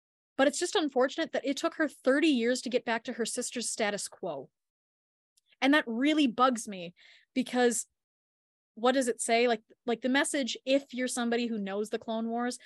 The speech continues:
the message is one thing, and, uh, that's Satine Kryze was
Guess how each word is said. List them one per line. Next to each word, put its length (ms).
the 80
message 320
is 120
one 380
thing, 300
and, 120
uh, 200
that's 360
Satine 400
Kryze 360
was 220